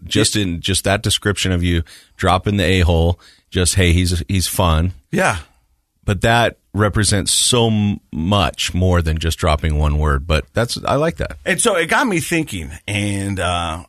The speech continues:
Speaker 2: um, because a lot of times when I was at a party, it was fun for the majority of the party.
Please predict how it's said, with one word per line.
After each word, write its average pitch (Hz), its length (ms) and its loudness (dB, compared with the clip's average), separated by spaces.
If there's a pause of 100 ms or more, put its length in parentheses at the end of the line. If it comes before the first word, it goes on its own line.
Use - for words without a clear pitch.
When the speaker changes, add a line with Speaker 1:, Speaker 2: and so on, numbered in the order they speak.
Speaker 2:
um, 104 300 -2
because 139 280 -4
a 151 60 0
lot 165 200 0
of 208 80 -4
times 110 600 -2 (600)
when 127 140 0
I 139 80 0
was 147 160 -2
at 143 80 2
a 123 40 0
party, 123 420 -2
it 151 60 0
was 156 200 -4
fun 110 460 -2 (520)
for 196 320 -2
the 170 120 -2
majority 123 640 0
of 113 100 -4
the 107 80 -2
party. 127 460 -2